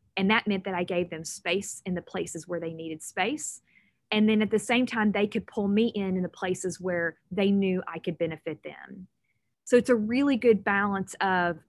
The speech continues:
empowerment of team, but also vulnerability on my side to be able to say, "I don't know everything,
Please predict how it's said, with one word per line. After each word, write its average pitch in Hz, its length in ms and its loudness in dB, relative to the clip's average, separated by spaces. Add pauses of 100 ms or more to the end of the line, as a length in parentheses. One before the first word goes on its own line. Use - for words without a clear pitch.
empowerment 208 720 2
of 170 140 -4
team, 202 640 -2
but 196 160 0
also 196 720 -2 (100)
vulnerability 208 840 2
on 170 280 -2
my 196 200 2
side 170 440 -6
to 175 60 -4
be 180 140 0
able 175 120 -2
to 175 40 -4
say, 170 260 -8
"I 185 80 -2
don't 254 240 0
know 185 420 2
everything, 151 680 -12